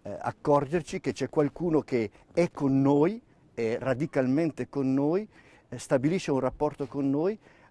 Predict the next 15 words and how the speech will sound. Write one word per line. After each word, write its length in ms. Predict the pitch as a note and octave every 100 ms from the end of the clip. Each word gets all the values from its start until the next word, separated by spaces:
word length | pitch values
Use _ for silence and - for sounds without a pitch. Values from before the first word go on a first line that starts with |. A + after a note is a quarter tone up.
| _
anche 360 | B2+ D3 D3 G3+
dentro 280 | D3+ C#3 D3+
l'esperienza 960 | B2 - C#3+ B2 A#2+ B2+ - E3 D3+
dell'inevitabile, 1000 | A2+ A#2 A#2 A2+ G#2 - E3 G#2 G#2 G2+
d-, 80 | F#2
dell'apparentemente 1040 | - A2+ A2+ G#2+ - B2 A#2+ B2+ A#2+ D3 D#3
irreversibile, 1000 | C3+ A2 G#2+ G#2 - F3 G#2 G2+ F#2+ F#2
anzi 340 | A2+ B2+ -
dell'irreversibile 920 | G2 B2 B2 G#2+ G2+ G2 - C3 A2
come 220 | G2 G#2 G#2+
la 100 | G#2
morte. 480 | G#2 G2 - - - - - -
E 120 | - A2+
lì 240 | B2 G#3+
troviamo 580 | - B2 A#2 B2 A2+